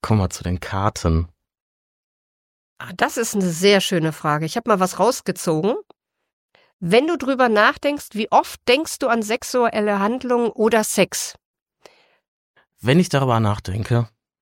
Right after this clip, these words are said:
Speaker 1: mm, es kommt, glaub ich, ganz drauf an, wie voll mein Tag ist.
Speaker 2: <laughs>
Speaker 1: Also,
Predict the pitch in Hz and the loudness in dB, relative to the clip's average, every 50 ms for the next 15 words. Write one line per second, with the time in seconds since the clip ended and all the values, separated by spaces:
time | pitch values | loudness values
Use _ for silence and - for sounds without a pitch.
0 | _ _ _ _ _ _ _ _ _ _ _ _ _ - 117 110 107 98 92 92 | _ _ _ _ _ _ _ _ _ _ _ _ _ -6 -4 -2 -2 -2 -4 -6
1 | 85 85 85 - - - 127 139 147 - - 123 117 110 - - 120 123 127 - | -8 -10 -10 -10 -4 0 2 2 2 2 2 2 2 2 0 0 0 0 0 0
2 | - 113 110 - - 69 107 107 101 104 101 95 - - - 104 104 101 98 95 | 0 0 0 2 2 0 0 2 2 0 -2 -2 -4 -4 -2 0 0 2 0 0
3 | 92 92 - - - 90 - - - - - - - - 180 - - - 339 - | -2 -4 -6 -8 -10 -12 -10 -10 -10 -10 -10 -10 -12 -12 -10 -6 -4 -4 -2 -2
4 | - 415 - - - - 127 135 135 131 - 127 120 117 | -2 -2 -2 -2 0 2 4 4 4 4 4 4 6 4